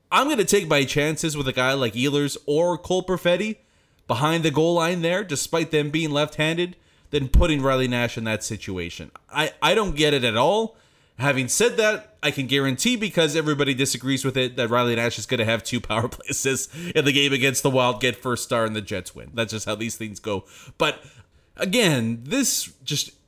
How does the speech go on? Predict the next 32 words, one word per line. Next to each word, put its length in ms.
even 220
if 120
you 80
wanted 300
to 100
put 200
Nikolai 460
Ehlers 520
on 520
the 100
second 380
power 300
play 160
unit 380
and, 240
and 160
he 80
can 160
run 160
his 180
own 220
unit 360
there, 360
I 140
can 160
understand 560
that. 340
But 160
this 220
just 220
seems 280
tailor-made, 960